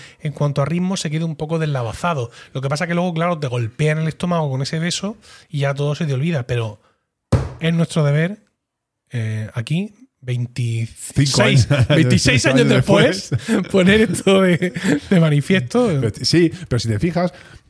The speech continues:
Speaker 2: eh, le, no siempre, pero en la mayoría de capítulos, eh, el título suele ir referido,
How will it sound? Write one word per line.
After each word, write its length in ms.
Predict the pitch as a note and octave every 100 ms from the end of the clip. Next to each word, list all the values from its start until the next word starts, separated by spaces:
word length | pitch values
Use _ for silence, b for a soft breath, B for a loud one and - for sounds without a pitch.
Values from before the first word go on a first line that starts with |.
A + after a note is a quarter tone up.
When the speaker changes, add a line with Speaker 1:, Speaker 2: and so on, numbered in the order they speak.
| _ _ -
Speaker 2:
eh, 480 | A#2+ A#2 A#2+ - _ _ _
le, 320 | - B2 A#2+ A#2+
no 140 | D3
siempre, 360 | - A#2 G2+ G#2
pero 140 | A2
en 60 | A2
la 80 |
mayoría 280 | A2+ A#2 D#3+
de 60 | E3+
capítulos, 600 | D3 C#3+ C3+ C#3+ F#3 - B B B _
eh, 520 | C3+ A#2 A2+ A2 A2 -
el 200 | A#2 G#2+
título 480 | D#3 D3 D3+ F#3+ - _ _ _ _ _
suele 360 | - C3+ C#3+ D3+
ir 100 | D3
referido, 680 | C3 C#3+ C#3+ D3 D3+ G3